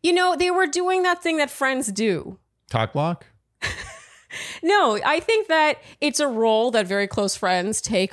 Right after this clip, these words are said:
Speaker 1: on very seriously when they're meeting a potential
Speaker 2: I get it, but they were overprotective in the wrong way.
Speaker 1: I, well, I will also say, I think a lot of people were drunk.
Speaker 2: Yes.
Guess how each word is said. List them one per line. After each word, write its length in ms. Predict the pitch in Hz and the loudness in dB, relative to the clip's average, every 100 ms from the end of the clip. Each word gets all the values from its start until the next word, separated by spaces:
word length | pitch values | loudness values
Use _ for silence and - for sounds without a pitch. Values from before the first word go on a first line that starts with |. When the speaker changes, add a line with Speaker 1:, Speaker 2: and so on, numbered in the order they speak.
| - | -2
Speaker 1:
on 340 | 170 170 196 | 0 2 0
very 300 | 185 175 185 | -2 -2 -2
seriously 480 | 180 165 175 - 185 | -4 -4 -2 -2 0
when 120 | 180 | 0
they're 120 | 170 | -2
meeting 640 | 170 165 165 165 170 170 202 _ - | -2 -2 -4 -4 -6 -8 -12 _ -10
a 60 | |
potential 920 | 208 208 - 185 180 - 175 165 170 170 - | -8 -6 -4 -2 -4 -4 -4 -4 -6 -6 -4
Speaker 2:
I 140 | 160 | -4
get 260 | 120 175 160 | 0 2 2
it, 120 | 101 | 0
but 140 | 127 | 0
they 80 | 139 | 2
were 140 | 131 | 0
overprotective 960 | - 131 139 135 123 - 131 131 120 104 | 0 0 0 -4 -4 -2 -2 -2 -2 -2
in 80 | 104 | -2
the 80 | 101 | -2
wrong 360 | 101 104 101 | -2 -2 -2
way. 320 | 95 95 87 - - | -2 -4 -6 -12 -4
Speaker 1:
I, 180 | 262 311 254 | -2 0 0
well, 160 | 285 269 | -2 0
I 120 | 254 | -2
will 180 | 262 233 | -4 -4
also 480 | 220 226 254 233 | -4 -4 -6 -6
say, 480 | 220 - 190 196 220 | -6 -4 -4 -4 -4
I 100 | 196 190 | -4 -6
think 200 | 220 220 | -8 -10
a 80 | - | -10
lot 420 | 185 170 156 156 | -8 -6 -4 -4
of 140 | 170 - | -8 -10
people 560 | 160 - 185 190 196 | -12 -8 -8 -6 -8
were 160 | 165 160 | -10 -10
drunk. 500 | - 143 - - - _ _ _ _ | -6 -8 -8 -14 -20 _ _ _ _
Speaker 2:
Yes. 480 | 131 135 - - - | -2 -2 -4 -12 -18